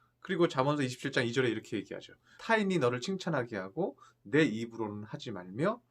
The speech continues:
외인이 너를 칭찬하게 하고 내 입술로는 하지 말지니라." 그래서 타인에게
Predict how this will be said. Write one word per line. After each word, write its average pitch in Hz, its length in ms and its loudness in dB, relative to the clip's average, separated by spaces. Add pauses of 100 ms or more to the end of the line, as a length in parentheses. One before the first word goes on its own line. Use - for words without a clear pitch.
(400)
외인이 190 460 8
너를 117 260 2
칭찬하게 135 540 -6
하고 170 340 -10 (360)
내 143 120 2
입술로는 110 680 -4 (300)
하지 180 420 -8
말지니라." - 500 -18 (1200)
그래서 175 160 -6
타인에게 175 880 2